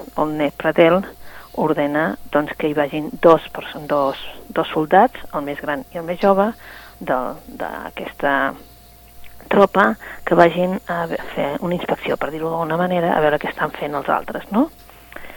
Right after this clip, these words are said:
I de cop i volta aquells gens se'n van i se senten uns trets. Uns trets que donaran peu a que el tinent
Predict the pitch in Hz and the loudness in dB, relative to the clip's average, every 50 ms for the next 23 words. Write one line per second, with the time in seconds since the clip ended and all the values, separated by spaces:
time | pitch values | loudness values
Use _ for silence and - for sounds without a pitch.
0 | - - - - 165 165 160 165 - - - 185 233 - - - 151 - - 147 | -18 -20 -14 -10 -6 -4 -4 -4 -4 -6 -8 -16 -14 -8 -6 -6 -4 -4 -4 -2
1 | - 151 151 160 165 170 - - 180 170 - - - - - 170 - - - - | 0 2 4 4 4 4 2 -2 -4 -4 -4 -8 -8 -10 -8 -6 -4 -6 -6 -6
2 | - 165 160 175 185 196 214 247 - - - - - - - 175 - 214 202 - | -8 -8 -4 -2 -2 -2 -2 -4 -6 -8 -16 -14 -10 -6 -6 -4 -4 -4 -2 -2
3 | 143 143 131 - - - - 110 98 - - - - - - - - - - - | -2 -4 -4 -6 -6 -6 -6 -6 -6 -8 -12 -14 -16 -18 -18 -16 -16 -16 -16 -18
4 | - - - - - - - - - - - 175 175 - - 170 175 175 170 - | -20 -20 -20 -20 -20 -20 -20 -20 -16 -8 -6 -6 -4 -2 2 6 8 8 8 6
5 | - - - - - 151 147 147 143 147 151 151 156 - - 156 156 151 147 - | 0 -4 -4 -4 -2 -2 -2 -2 0 0 0 0 0 0 0 2 2 2 2 -2
6 | 160 - - 156 143 - 156 151 - - 160 160 151 143 143 165 | -4 -6 -4 -6 -6 -6 -6 -8 -8 -6 -4 -2 0 -2 -2 -4